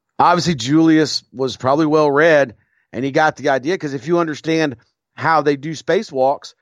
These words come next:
there are small jetpacks on their, their suits, you know,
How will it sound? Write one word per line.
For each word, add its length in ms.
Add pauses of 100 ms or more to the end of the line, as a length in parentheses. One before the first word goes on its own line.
(140)
there 240
are 40
small 280
jetpacks 560
on 180
their, 240 (460)
their 280 (420)
suits, 440 (180)
you 80
know, 220